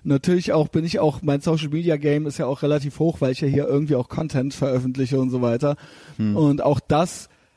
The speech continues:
Speaker 1: äh, lässt sich ja wunderbar unterwegs managen. Es hilft natürlich nicht dabei, irgendwie, ich, ähm, es ist natürlich schon, ich hatte das neulich mit Jörg Mechenbeer schon mal, äh, gesagt, es ist natürlich schon auch so ein bisschen so eine Ersatzbefriedigung, da immer so drauf zu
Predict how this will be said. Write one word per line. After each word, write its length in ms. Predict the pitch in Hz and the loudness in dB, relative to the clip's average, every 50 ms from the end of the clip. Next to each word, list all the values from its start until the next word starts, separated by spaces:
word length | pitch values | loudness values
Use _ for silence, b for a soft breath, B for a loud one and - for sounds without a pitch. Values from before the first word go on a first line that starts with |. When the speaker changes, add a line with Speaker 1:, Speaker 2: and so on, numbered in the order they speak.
| b b b _ - | b b b _ -4
Speaker 1:
äh, 200 | 151 147 147 143 | 0 2 4 4
lässt 240 | 139 139 143 156 - | 4 2 0 -2 -2
sich 80 | - - | -4 -2
ja 240 | 170 147 143 135 135 | 0 0 0 0 0
wunderbar 460 | 170 208 202 175 139 143 139 143 147 | 2 2 2 2 2 0 0 0 -2
unterwegs 480 | - - 160 147 135 147 151 147 - 143 | -2 -2 -2 0 0 -2 -2 -2 -4 -2
managen. 420 | 143 143 151 143 139 - 143 143 | -2 0 0 -2 -4 -6 -8 -6
Es 180 | 143 131 - - | -6 -8 -6 -2
hilft 200 | 160 196 190 - | -2 -2 0 0
natürlich 360 | - 156 147 170 160 143 - | -2 0 0 0 -2 -2 -2
nicht 240 | 160 175 196 - - | -2 -2 -2 0 2
dabei, 440 | 160 143 131 139 135 135 139 147 147 - | 0 2 2 4 2 4 4 2 2 0
irgendwie, 440 | 123 139 143 143 147 143 143 147 139 b b b b b b b b b b - _ | 0 -2 -2 -2 0 0 0 0 0 b b b b b b b b b b -16 _
ich, 240 | - 147 127 - - | -4 -4 -4 -2 -2
ähm, 400 | 135 147 139 143 143 135 127 - _ _ _ _ _ _ _ _ _ _ _ _ - - | 0 0 2 2 0 -2 -4 -6 _ _ _ _ _ _ _ _ _ _ _ _ -6 -4
es 100 | 135 131 | -4 0
ist 60 | - | 0
natürlich 360 | 214 196 - 175 185 160 - | 0 2 4 2 2 2 2
schon, 220 | - - 185 185 196 | 0 0 0 0 0
ich 160 | - 139 165 | -2 0 0
hatte 120 | 180 165 170 | 0 2 2
das 180 | 156 139 - | 0 0 0
neulich 200 | - 156 156 147 | 0 0 0 0
mit 120 | 160 147 139 | 0 0 2
Jörg 200 | 143 143 143 - | 2 2 2 2
Mechenbeer 400 | 147 143 147 - 160 135 127 127 | 0 -2 -2 -2 0 0 0 0
schon 140 | 123 - 127 | 0 -2 -4
mal, 160 | 120 120 123 - | -4 -4 -4 -6
äh, 140 | - 113 120 117 | -4 -4 -4 -4
gesagt, 340 | 120 117 120 123 139 - b b b b b b | -4 -2 -2 -2 -2 -4 b b b b b b
es 80 | b - | b -6
ist 20 | - | -4
natürlich 240 | 127 160 165 156 - | -2 0 0 0 0
schon 260 | - - 156 175 185 | -2 -2 -2 -2 0
auch 180 | - 147 151 | 0 0 0
so 140 | - - 165 | 0 0 -2
ein 100 | 151 135 | -2 -2
bisschen 520 | - - 170 180 214 - - - 180 160 147 | 0 0 0 0 0 -2 -4 -2 -2 -2 0
so 80 | 147 147 | 0 0
eine 80 | 147 131 | 0 0
Ersatzbefriedigung, 1040 | 127 127 147 165 170 - - 202 175 - - 208 214 214 214 202 214 196 156 123 b b b b b b b b | 0 0 0 -2 -2 -4 -10 -10 -10 -6 -4 -2 0 0 2 2 0 0 0 -6 b b b b b b b b
da 140 | - 139 143 | -2 0 0
immer 160 | 139 151 151 | 2 2 0
so 100 | 143 147 139 | 0 0 -4
drauf 300 | - - 139 151 175 175 | -2 0 2 2 2 0
zu 140 | - - 165 | -4 -10 -18